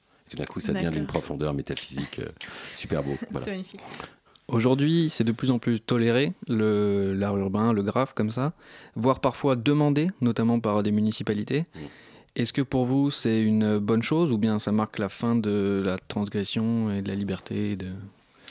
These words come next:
Speaker 1: Bah, vous remarquerez en tout cas que pour tous les lieux insti-, institutionnels comme le Mur à Oberkampf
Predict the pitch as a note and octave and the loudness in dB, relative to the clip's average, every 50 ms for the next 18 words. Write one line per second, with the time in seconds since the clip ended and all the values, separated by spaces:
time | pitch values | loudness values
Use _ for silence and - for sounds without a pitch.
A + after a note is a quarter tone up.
0 | - - F#2 F#2+ F#2 F#2 G2 G#2+ G#2 A2 A#2+ A#2+ A#2+ - B2 A#2+ A#2+ A#2 - - | -18 -14 -12 -12 -10 -6 -4 -2 0 0 0 -2 0 0 0 2 2 0 -2 -2
1 | - - G#2+ - - F2 D#2+ - - G#2+ - - G#2+ G2+ G2+ F#2+ G2 G2+ F#2 E2+ | -4 -4 -4 -2 -4 -6 -4 -2 -4 -2 0 2 2 4 4 4 4 4 4 2
2 | - - - - F2 E2 - - - F2+ E2 - - F#2 F2+ F2+ F2+ F2 - - | 0 -4 -4 -4 -4 -4 -4 -6 -8 -6 -4 0 2 2 4 4 2 0 0 -2
3 | F2+ D2+ D#2 D#2+ D#2+ D#2+ E2 E2+ F2 F2 E2 D#2+ D#2 D2 D2 D#2 - - - E2+ | -2 0 2 2 2 4 4 4 4 4 4 4 2 2 0 -4 -4 -4 -2 -2
4 | E2 E2 D#2+ - - | 0 0 -2 -4 -8